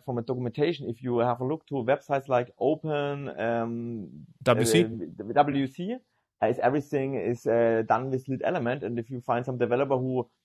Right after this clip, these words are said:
Speaker 1: just follow some tutorials, it's, the most time it's also using lit element, which is, then you have to explain a little bit more if you just use, uh, lit H T M L and say, "Okay, the rest, this has no added value,"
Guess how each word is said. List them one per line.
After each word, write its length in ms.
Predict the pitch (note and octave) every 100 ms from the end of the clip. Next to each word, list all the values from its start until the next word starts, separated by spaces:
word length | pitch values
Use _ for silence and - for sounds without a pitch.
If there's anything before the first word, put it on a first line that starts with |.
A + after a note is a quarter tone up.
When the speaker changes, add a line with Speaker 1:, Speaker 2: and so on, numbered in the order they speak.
| -
Speaker 1:
just 240 | C3+ C3
follow 220 | - C#3+
some 180 | C#3 B2
tutorials, 640 | A#2+ A#2 B2 D#3+ G3+ A#3 _ _ _ _ _ _ _ -
it's, 160 | G#2 - _ _
the 100 | B2
most 320 | B2 C3 D3+
time 240 | C#3 A#2 A#2
it's 180 | A#2 -
also 320 | - A#2 A#2+
using 320 | B2 A#2+ B2
lit 160 | A#2+ B2
element, 380 | A2+ A#2 G#2 G2
which 240 | A2+ A2 _ _ _ _ -
is, 240 | A#2+ A2 - - _ _ _ _ -
then 100 | B2
you 100 | B2+
have 140 | B2+
to 80 | -
explain 320 | B2 - B2
a 60 | B2
little 160 | A#2 A2
bit 160 | G#2
more 240 | A2+ A#2+ F#2+
if 100 | A2
you 240 | A2 A2 -
just 240 | A2 - -
use, 280 | A2+ G#2+ -
uh, 220 | - F#2+ G2
lit 160 | A2 -
H 220 | A2+ -
T 40 |
M 80 | G#2+
L 220 | D#2+ A#2+
and 100 | A2+
say, 80 | G#2+
"Okay, 240 | G#2+ A#2 G#2+
the 140 | G#2+
rest, 200 | A2 A2+ _ _ _ _ _
this 160 | C#2 G#2
has 160 | A2
no 180 | A2+ A#2+
added 180 | G2+ A2+
value," 380 | A2 D#3+ C#3